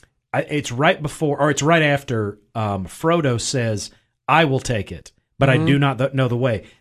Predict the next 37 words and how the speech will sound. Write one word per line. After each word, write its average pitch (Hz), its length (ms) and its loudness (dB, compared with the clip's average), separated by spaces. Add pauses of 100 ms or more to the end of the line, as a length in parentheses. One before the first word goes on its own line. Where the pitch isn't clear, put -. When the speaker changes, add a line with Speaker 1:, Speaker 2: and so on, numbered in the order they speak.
Speaker 1:
They 139 140 0
cut 233 300 -2
over 151 360 0
to - 260 -8
Ian 143 220 -2
McKellen, 107 560 -4 (380)
and 135 140 -2
he 160 100 0
gives 147 420 0
this 151 240 -2
look, 131 600 0
like, 120 380 -4 (380)
that 131 440 -2
is 131 180 -2
somewhere 165 540 0
in 143 180 -2
between, 135 800 -2 (400)
like, 107 380 -8 (400)
his 123 240 -4
respect 143 760 -4
and 120 120 -6
his 104 100 -6
admiration 131 880 -2
for 151 160 -6
Frodo. 151 640 -2 (340)
But 143 160 0
on 143 120 0
the 120 40 -2
flip - 320 0
side 147 300 0
of 131 80 -2
it, 135 140 -6 (180)
he 208 220 4
understands 151 680 2
what 131 260 0
that 127 180 2
entails. 143 720 -2